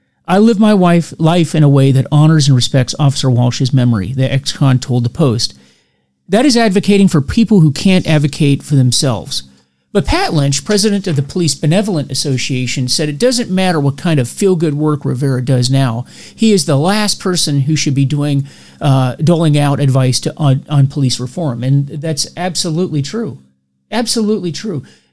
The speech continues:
"Mister Rivera, if you want to help people not get into the position and live the life that you had, do it." And everybody supports that. And I am sure the police department would support that.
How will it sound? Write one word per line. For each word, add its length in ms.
"Mister 300
Rivera, 340
if 140
you 60
want 100
to 80
help 240
people 500
not 300
get 140
into 160
the 80
position 600
and 220
live 160
the 80
life 280
that 80
you 100
had, 360
do 160
it." 160
And 100
everybody 300
supports 460
that. 240
And 100
I 80
am 100
sure 200
the 80
police 260
department 640
would 140
support 420
that. 240